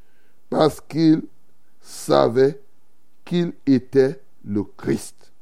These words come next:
Dès que le jour parut, il sortit et alla dans un lieu désert. Une foule de gens se mirent à sa recherche et arrivèrent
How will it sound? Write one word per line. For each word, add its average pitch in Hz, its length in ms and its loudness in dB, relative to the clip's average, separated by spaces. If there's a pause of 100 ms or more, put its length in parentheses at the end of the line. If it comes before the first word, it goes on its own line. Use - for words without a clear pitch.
(680)
Dès 165 340 6
que 214 140 4
le 196 220 12
jour 160 480 4 (160)
parut, 147 500 8 (680)
il 90 200 -8
sortit 139 680 2 (640)
et 127 140 6
alla 156 580 8 (380)
dans 131 340 2
un 143 120 6
lieu 131 240 4
désert. 107 640 2 (880)
Une 147 460 4
foule 175 520 6
de 175 140 10
gens 190 440 4 (720)
se - 180 0
mirent 170 880 4
à 104 140 -10
sa 135 220 4
recherche - 880 2 (680)
et 85 120 -6
arrivèrent 143 720 8